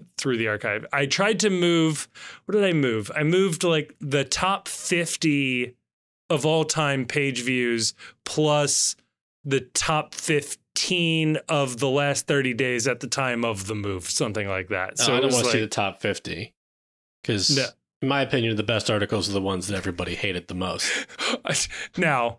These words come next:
Speaker 1: I also made an exception <laughs> for notable articles, so there's a handful in there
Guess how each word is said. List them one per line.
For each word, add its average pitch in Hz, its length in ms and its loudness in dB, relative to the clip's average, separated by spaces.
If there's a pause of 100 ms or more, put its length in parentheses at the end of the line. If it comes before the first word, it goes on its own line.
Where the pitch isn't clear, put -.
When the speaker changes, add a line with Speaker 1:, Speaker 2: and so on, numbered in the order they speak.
(280)
Speaker 1:
I 180 120 4
also 208 400 4
made 180 280 2
an 170 120 4
exception 180 640 2
<laughs> - 0 -
for 175 560 2 (240)
notable 165 760 4
articles, 160 800 0
so 190 140 0
there's 165 340 0
a 190 100 4
handful 151 520 -2
in 131 180 0
there 143 180 -2